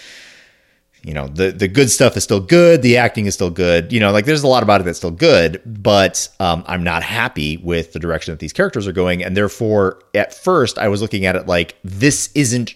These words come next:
true to who these characters are. And then I got to thinking about it, and I'm like, "Well, I don't know if it's not true." I don't want it to be true. <laughs> I,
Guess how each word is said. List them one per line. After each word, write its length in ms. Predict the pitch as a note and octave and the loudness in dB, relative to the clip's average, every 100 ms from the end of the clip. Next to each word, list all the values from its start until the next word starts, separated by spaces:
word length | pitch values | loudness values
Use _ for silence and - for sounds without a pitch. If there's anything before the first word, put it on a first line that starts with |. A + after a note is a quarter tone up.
| - | -8
true 800 | - - B2 C3 G#2 F2+ D#2+ - _ - | -8 -6 0 4 4 2 -4 -10 _ -12
to 140 | - E2+ | -8 -6
who 200 | A2 F#2+ | -6 -6
these 200 | F2 - | -6 -8
characters 540 | - E2 D2+ - C2 - | -6 -4 -4 -8 -10 -10
are. 220 | A#1 - | -12 -10
And 160 | - A#2+ | -4 0
then 80 | G4+ | 4
I 80 | C5 | 4
got 80 | B4+ E4+ | 2 0
to 20 | |
thinking 340 | - D4+ A3+ G#2+ | -2 -4 -2 0
about 240 | E2+ F2 | 2 0
it, 40 | |
and 100 | E2+ | 0
I'm 120 | F2+ F2+ | -2 -2
like, 260 | E2+ E2 | -2 -4
"Well, 100 | C#2+ A#4 C5+ C5+ C#5+ C#5 C5+ C#5 C5+ - | -8 -10 -10 -10 -10 -12 -12 -12 -12 -16
I 120 | E4 G#4 | -18 -16
don't 220 | G#4 F4 | -16 -14
know 200 | F4 F4+ | -12 -12
if 120 | E4+ | -14
it's 160 | D#4 - | -14 -16
not 260 | D4 D4+ - | -16 -18 -18
true." 720 | - D4 D#4 D4+ C4+ A#3 A3+ _ - - - - - - _ _ C3+ | -18 -12 -10 -8 -8 -10 -16 _ -20 -20 -20 -20 -20 -20 _ _ 2
I 100 | D#3 | 4
don't 240 | B2 F#2 | 4 4
want 260 | F2 F2+ A#3+ | 2 2 2
it 120 | A#3+ | 2
to 100 | C#3+ | 0
be 140 | E2+ | -2
true. 420 | - F#2+ F2+ F2+ | -2 -2 2 4
<laughs> 80 | - | 4
I, 1120 | - - - - - - F#4+ D#4+ - G3+ E3+ | 0 -2 -2 0 2 2 2 0 2 2 0